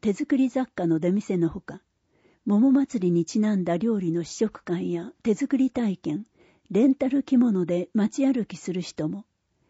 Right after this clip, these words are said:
地域が持つ和の雰囲気と相まって穏やかな時間が流れていました。二月七日、二十八日、三月十四日火曜日。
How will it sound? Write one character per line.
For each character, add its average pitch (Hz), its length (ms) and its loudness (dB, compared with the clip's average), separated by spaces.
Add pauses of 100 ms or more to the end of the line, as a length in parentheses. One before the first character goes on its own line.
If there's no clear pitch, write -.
(400)
地 294 200 4
域 240 200 0
が 180 100 2
持 175 160 4
つ - 180 -8
和 247 140 2
の 247 160 2
雰 240 280 0
囲 254 40 2
気 - 140 -8
と 160 120 0
相 180 200 0
ま 180 80 4
っ 180 60 -2
て - 280 -14 (380)
穏 240 280 2
や 285 80 2
か 208 120 -4
な 170 140 4
時 175 120 -4
間 190 240 -2
が 185 140 0
流 180 140 2
れ 202 180 0
て 156 140 -6
い 165 100 -6
ま 156 160 -6
し - 160 -18
た。 - 160 -20 (2250)
二 208 160 2
月 262 460 -2
七 220 300 -2
日、 180 320 -4 (420)
二 269 140 8
十 185 240 0
八 175 380 -6
日、 170 300 -4 (460)
三 269 220 2
月 214 300 -2
十 220 240 0
四 175 200 -2 (120)
日 170 220 -10 (120)
火 214 140 -2
曜 208 280 0
日。 160 200 -16